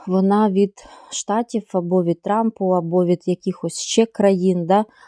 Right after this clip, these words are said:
вона все рівно у України буде. Чому говорю ще від якихось країн? Тому що вісім кубків — це все рівно пошук якихось інших можливостей,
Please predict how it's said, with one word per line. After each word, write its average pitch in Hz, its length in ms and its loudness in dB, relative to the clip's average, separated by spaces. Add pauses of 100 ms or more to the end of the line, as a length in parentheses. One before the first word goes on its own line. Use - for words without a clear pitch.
(160)
вона 180 280 -6
все - 240 -6
рівно 196 460 0
у 185 80 -6
України 185 680 -6
буде. 160 340 -8
Чому 185 300 -4
говорю 185 480 0
ще - 280 -2
від 175 180 -4
якихось 180 440 -8
країн? 220 380 -4
Тому 180 240 -12
що 180 180 -8
вісім 185 320 -6
кубків — 226 400 -12
це - 120 -20
все - 180 -14
рівно 190 260 -4
пошук - 480 -16
якихось 190 440 -16
інших 180 340 -10
можливостей, 190 640 -10